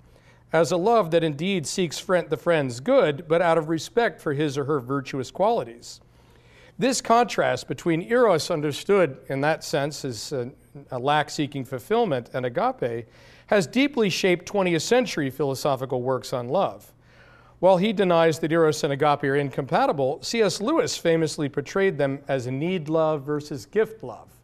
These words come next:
It's a nice formula for the contrast. This also following Nygren. The American analytic philosopher Alan Sobel makes Nygren's dichotomy the basis of his own analyses,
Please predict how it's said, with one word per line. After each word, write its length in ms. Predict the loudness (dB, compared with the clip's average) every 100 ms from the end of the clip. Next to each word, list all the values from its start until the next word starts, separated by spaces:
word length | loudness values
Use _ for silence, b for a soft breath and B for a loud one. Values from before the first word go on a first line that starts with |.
| b b
It's 100 | -4
a 40 | 0
nice 300 | 2 2 0
formula 520 | -2 0 0 -2 -4
for 140 | -6
the 100 | -8
contrast. 800 | -4 0 0 -2 -10 -18 -20 -20 _ b b b b 0
This 220 | 2 4
also 320 | 2 2 -2
following 600 | 0 0 2 0 -2 -6 -12 -4
Nygren. 460 | 0 0 -2 -12 -18 _ b b b b b b
The 100 | 0
American 460 | 2 4 4 4 2
analytic 440 | 2 2 2 0
philosopher 480 | 0 2 2 0 -2
Alan 280 | 0 0 -2
Sobel 640 | 0 2 4 4 2 0
makes 300 | 0 0 0
Nygren's 420 | -4 -2 0 -2 0
dichotomy 580 | -2 2 2 2 0
the 100 | -2
basis 500 | 0 2 2 0 -2
of 80 | 0
his 240 | 2 2 2
own 220 | 0 -2
analyses, 800 | -6 -4 -6 -6 -8 -8 -10